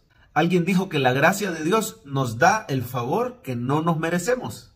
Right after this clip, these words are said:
Y la misericordia de Dios no nos da el castigo que nuestras obras merecen. De cualquier manera, estamos claros en algo. El gran amor de Dios y su favor inmerecido nos rodean.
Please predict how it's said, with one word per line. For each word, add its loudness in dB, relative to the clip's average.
Y -4
la 4
misericordia 2
de 0
Dios 0
no 2
nos -2
da 4
el 0
castigo -6
que 2
nuestras 4
obras 4
merecen. -4
De -2
cualquier 4
manera, 2
estamos 2
claros 4
en 0
algo. 0
El 0
gran 4
amor 2
de -2
Dios 0
y -8
su -4
favor 2
inmerecido 0
nos 0
rodean. 0